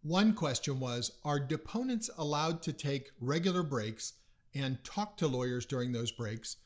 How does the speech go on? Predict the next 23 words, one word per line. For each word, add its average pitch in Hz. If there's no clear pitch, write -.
during 165
a 143
deposition 151
on 123
written 113
questions?" -
The 160
answer, 196
absent 196
a 139
protective 180
order 165
or 131
local 165
rule 151
to 165
the 160
contrary, 135
is 143
yes. 104
In 147
this 190
respect, 120